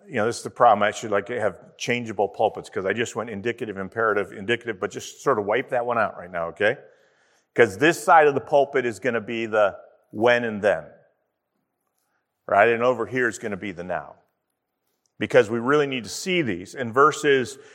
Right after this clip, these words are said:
verses twenty and twenty-one are the when and then, right? And we need to understand something. We need to remember something about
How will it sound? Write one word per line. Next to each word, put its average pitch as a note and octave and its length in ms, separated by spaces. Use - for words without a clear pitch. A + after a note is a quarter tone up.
verses C#3 380
twenty E3+ 340
and D3 120
twenty-one C3 760
are A2 320
the G#2+ 160
when C3 240
and A#2+ 160
then, E2+ 300
right? A2 240
And A#2+ 100
we B2 100
need C#3+ 160
to C#3+ 100
understand D#3 640
something. A2+ 360
We B2+ 80
need C#3+ 200
to B2 100
remember B2+ 720
something A#2+ 760
about C3 800